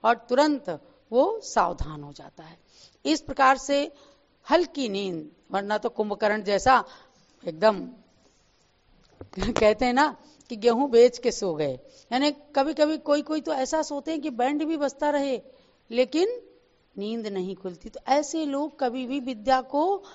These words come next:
ग्रहण नहीं कर सकते, ज्ञान प्राप्त नहीं कर सकते, ज्ञानी नहीं बन सकते,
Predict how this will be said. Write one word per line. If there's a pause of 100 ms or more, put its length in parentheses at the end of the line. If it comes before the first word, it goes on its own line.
(220)
ग्रहण
नहीं
कर
सकते, (300)
ज्ञान (320)
प्राप्त
नहीं
कर
सकते, (140)
ज्ञानी
नहीं
बन
सकते,